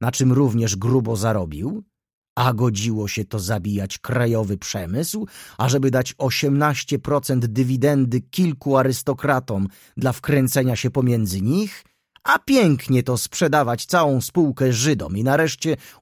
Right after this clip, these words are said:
uciekać, zostawiając setki ludzi w nędzy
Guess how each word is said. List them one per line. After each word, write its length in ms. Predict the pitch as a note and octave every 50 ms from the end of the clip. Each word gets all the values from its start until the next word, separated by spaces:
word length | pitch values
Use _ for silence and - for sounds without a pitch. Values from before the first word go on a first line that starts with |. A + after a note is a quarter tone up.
| _
uciekać, 800 | - G3 F#3 - - G3 D3 B2 - - D#3 - - - - - _ _ _ _ _ -
zostawiając 680 | C#3 F#3+ F#3+ - F#3 F3 E3 F#3+ F#3 F3+ F3+ F3+ E3+ -
setki 420 | - - G#3 G3 - - - F#3+
ludzi 300 | F#3 G3 G3+ D3 D#3 F3+
w 120 | D#3+ B2+ B2+
nędzy 520 | D3 E3+ F#3 F3+ F3 E3+ C#3+ D#3 F#3 F#3+